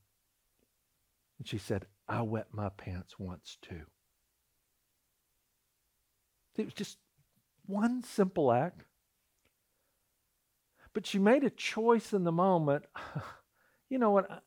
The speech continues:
I'm gonna care more about him than me," even at her own expense. Guys, it's a simple story, but I really do think life is filled with choices like that day by day. And I promise you this,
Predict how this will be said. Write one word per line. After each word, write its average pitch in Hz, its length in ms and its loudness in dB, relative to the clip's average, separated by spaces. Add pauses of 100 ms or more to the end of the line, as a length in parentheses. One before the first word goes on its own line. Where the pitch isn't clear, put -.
(560)
I'm 220 80 -4
gonna 277 120 -4
care 165 200 0
more 135 160 2
about 117 220 2
him 117 320 -2
than 120 200 0
me," 131 280 -2 (1040)
even 311 220 4
at 320 100 4
her 240 140 4
own 214 120 4
expense. 180 520 -6 (2000)
Guys, 220 240 2 (400)
it's 202 240 0
a 165 60 2
simple - 440 0
story, 196 560 4
but 139 260 -4 (160)
I 160 40 2
really 185 340 8
do 185 180 2
think 175 320 -2
life 139 480 2
is 139 160 -4
filled 143 360 0
with 123 120 -6
choices 143 540 -6
like 123 200 -4
that 123 260 -4
day 120 220 -8
by 117 160 -8
day. 110 340 -6 (1040)
And 151 80 -2
I 143 60 0
promise 214 480 2
you 131 60 -2
this, 127 300 -2